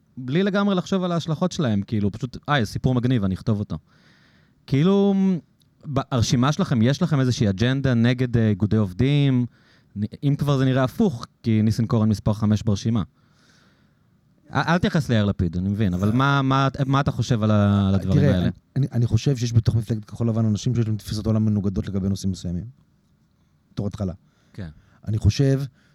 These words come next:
Speaker 2: שזה הבסיס, אני אגיד לך משפט שישמע לך כאילו אני מורח אותך, אבל אני לא.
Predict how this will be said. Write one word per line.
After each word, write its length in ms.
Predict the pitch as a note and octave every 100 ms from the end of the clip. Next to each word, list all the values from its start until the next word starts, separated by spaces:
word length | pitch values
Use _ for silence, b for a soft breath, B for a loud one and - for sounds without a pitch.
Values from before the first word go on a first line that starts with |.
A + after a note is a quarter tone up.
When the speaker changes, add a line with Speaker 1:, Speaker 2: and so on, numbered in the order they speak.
| b
Speaker 2:
שזה 280 | - G2+ G#2+
הבסיס, 580 | G2 G#2 - C#3 -
אני 100 | G2
אגיד 120 | G#2+ A#2
לך 80 |
משפט 280 | A#2 - A#2
שישמע 320 | - G2+ G2
לך 120 | G2+ A2
כאילו 140 | - G2+
אני 80 |
מורח 280 | G2+ F#2 G2+
אותך, 200 | - -
אבל 140 | F#2 F#2
אני 160 | F#2 F#2
לא. 160 | B2+